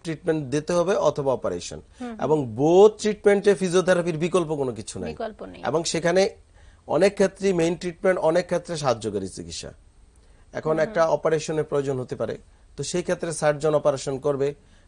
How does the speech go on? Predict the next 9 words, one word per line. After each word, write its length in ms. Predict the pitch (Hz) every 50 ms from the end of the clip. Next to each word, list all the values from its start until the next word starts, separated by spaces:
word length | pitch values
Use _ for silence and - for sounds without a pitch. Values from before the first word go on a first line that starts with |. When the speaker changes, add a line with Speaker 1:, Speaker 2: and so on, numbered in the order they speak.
| _ -
Speaker 1:
পোস্ট 240 | - 160 160 151 -
সার্জারি 340 | - 156 151 139 151 147 143
তাকে 220 | 135 139 127 139
রিহ্যাবিলিটেট 540 | 127 120 113 113 107 98 101 98 95 - -
Speaker 2:
হুম, 80 | 262 240
Speaker 1:
করতে 240 | 110 104 - 92 90
Speaker 2:
হুম। 80 | 85
Speaker 1:
হবে। 120 | - - - - - - _ _ - - _
কনজারভেটিভ 580 | - 139 143 143 160 160 165 156 160 156 160